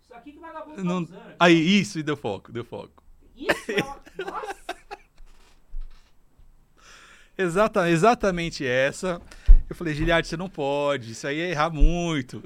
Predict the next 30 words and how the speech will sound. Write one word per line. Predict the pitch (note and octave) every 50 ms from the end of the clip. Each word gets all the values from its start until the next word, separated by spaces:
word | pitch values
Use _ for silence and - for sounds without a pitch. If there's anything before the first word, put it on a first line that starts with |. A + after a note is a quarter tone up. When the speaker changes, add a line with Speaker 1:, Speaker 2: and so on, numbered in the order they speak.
| E3 -
Speaker 2:
<laughs> | - - D4+
Speaker 1:
Nossa | A3 A#3+ A#3 A3 A3 B3+ D#4 F#4 G4+ - - B4 A#4+
senhora, | - - - - C5 C#5 C5 B4 F#4+ A3 G3+ F#3+ G3 G#3 C4 E4+ F#4+ F4
velho! | D#4+ A3+ G3+ F#3+ F#3 F3 D#3 C#3 C3 C3 A#2+ A#2+ B2 - - - - -
Speaker 2:
Mas | E3 E3 D3
ele | E3+ E3+ F#3
deu | E3+ F3+
a | F3
justificativa | - F3 E3+ - - F3+ D#3+ - D3+ C3+ - - D#3+ D3+ D#3 D3+
que | - - D#3 D3 C3+ A2+ G#2
eu, | - B2 -
eu, | - C#3 C3+ C3 C3 A#2 G2+
eu | B2 C3
compreendi, | B2+ - C#3+ B2+ - C3+ C3 C3 B2 G#2+ F#2+ F#2+ F#2+ G2+ A2+ C#3 F3 - _ - - - - - - -
mas | - D3 D3+ D#3+
não | D#3 D3+
aceitei. | E3 - - A3 B3+ A#3+ - - E3+ E3+ E3+ F3+ F#3 F#3 F3+ - - -
Speaker 1:
Não, | A4+
porque, | A4+ - - G#4 -
não, | D4 F#4 F#4 C4+ A#3 A#3
assim, | - - B3+
um, | B3+ A3 D3+ B2 - - - - - - - - - - - - - - - - - -
<coughs> | - - - - - - - - - - - - -
não | E3 G3+ C4+
existe | D#4+ A3 C#3 A3 D4 -
justificativa | F4 D#4 C#4 - F4 - - C4+ E4
pra | E4 D#4+ D4+
você | G#3 B3 -
ter | A#3+ C4
uma, | E4+ G#4+ G#4+ F#4 D4+ A3 F#3 D3